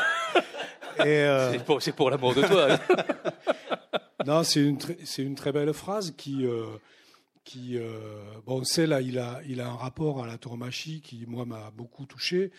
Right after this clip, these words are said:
Speaker 1: C'est un personnage un peu, euh, bon, je serais pas complètement parti en vacances avec lui, euh, euh, sur le, le, le tombeau de Franco,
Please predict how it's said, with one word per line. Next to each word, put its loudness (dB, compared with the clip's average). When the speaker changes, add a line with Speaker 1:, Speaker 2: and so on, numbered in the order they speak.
Speaker 1:
C'est 0
un 2
personnage 0
un 0
peu, 0
euh, -14
bon, -12
je -14
serais -4
pas -4
complètement -6
parti -8
en -8
vacances -8
avec -10
lui, -8
euh, -12
euh, -16
sur -8
le, -8
le, -10
le -12
tombeau -8
de -8
Franco, -2